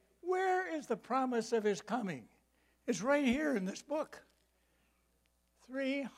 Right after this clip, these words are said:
hundred twenty-one times in the New Testament, the Bible tells us, oh, some of them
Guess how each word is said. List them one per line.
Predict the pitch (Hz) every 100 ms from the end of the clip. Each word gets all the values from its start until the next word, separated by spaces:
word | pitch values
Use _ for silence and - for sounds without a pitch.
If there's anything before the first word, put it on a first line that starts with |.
| -
hundred | 247 240 240 240 233
twenty-one | - 247 240 220 240 208 196 -
times | - 233 202 156 139 127 - - _ _ _ _ _
in | 226 226
the | 180
New | 185 202
Testament, | 214 202 - 196 131 _ _ _ _ _ -
the | 214
Bible | 202 208 196 185
tells | 202 180 151
us, | 156 208
oh, | 220 196 -
some | 220 233
of | 175
them | 170 170